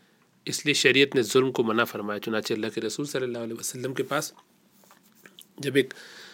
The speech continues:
صحابی تشریف لایا اور فرمایا کہ اللہ کے رسول صلی اللہ علیہ وسلم، یہ میرا ایک بیٹا ہے چھوٹا، <clears throat> اس کے لیے میں نے یہ زمین، آ، نام کرنا چاہتا ہوں، اس کو دینا چاہتا ہوں ہدیے کے طور پر،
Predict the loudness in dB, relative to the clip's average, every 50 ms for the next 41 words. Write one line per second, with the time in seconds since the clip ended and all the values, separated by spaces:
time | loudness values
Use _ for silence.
0 | -20 -12 -8 -2 2 4 4 6 6 6 6 6 6 4 2 4 4 6 6 6
1 | 6 4 2 4 4 4 4 2 2 2 2 2 2 2 2 2 2 2 2 2
2 | 2 2 2 2 4 2 2 4 2 2 2 2 0 0 2 2 2 2 4 4
3 | 2 2 2 0 -2 0 0 0 -2 -2 -2 -2 -4 -4 -4 -4 -6 -6 _ _
4 | _ _ _ _ _ 4 6 6 6 6 4 4 6 6 8 8 8 8 6 6
5 | 6 6 6 6 4 4 -2 -10 -18 -16 -16 -18 -18 -8 2 4 6 8 8 8
6 | 8 8 6 2 -2 -6 -4 -2 -2 0 2 2 2 2 2 0 0 2 0 2
7 | 2 2 2 2 2 2 0 2 2 0 0 2 2 4 4 4 4 2 2 2
8 | 2 0 0 0 0 0 0 2 0 2 4 2 2 4 2